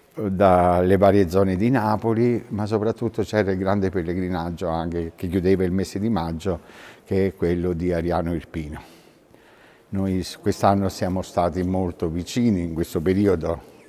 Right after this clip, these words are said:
alla popolazione di Ariano, eh, e al più presto li vorremmo di nuovo tra noi. È stata una prova difficile. La cosa, eh, come cristiani dobbiamo dire questo, che veramente abbiamo vissuto una Pasqua,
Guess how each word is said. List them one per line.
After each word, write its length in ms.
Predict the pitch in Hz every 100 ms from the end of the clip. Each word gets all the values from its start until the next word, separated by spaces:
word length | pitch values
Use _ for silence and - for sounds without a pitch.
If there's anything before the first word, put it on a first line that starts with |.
| - - - - - - - -
alla 420 | 87 92 90 85
popolazione 880 | 98 90 92 90 - 107 98 92 85
di 140 | 98
Ariano, 720 | 135 110 80 76 85 87 - - - - - - - - - - - - _
eh, 800 | - 92 90 87 87 87 85 -
e 160 | 113 107
al 180 | 113
più 180 | 113 135
presto 440 | - 92 92 - 95
li 140 | 87
vorremmo 520 | 85 90 85 87 90
di 120 | 87 92
nuovo 380 | 90 85 85
tra 200 | 80 76
noi. 340 | 73 76 76 - - - -
È 120 | 117
stata 480 | 110 135 147 135 120
una 260 | 117 110 104
prova 320 | 113 110 107
difficile. 760 | 104 - 98 90 - 87 82
La 140 | 73 107
cosa, 520 | 147 143 139 131 123 - - - - - - - - - - _ - - -
eh, 600 | 117 107 110 110 104 95 - -
come 280 | 151 143 143
cristiani 520 | 143 - 170 165 139
dobbiamo 340 | 107 107 110
dire 220 | 107 104
questo, 300 | 101 87 -
che 120 | 98 98
veramente 400 | 110 110 139 127
abbiamo 300 | 101 101 104
vissuto 420 | 92 - 98 92
una 160 | 85
Pasqua, 560 | 78 76 78 - -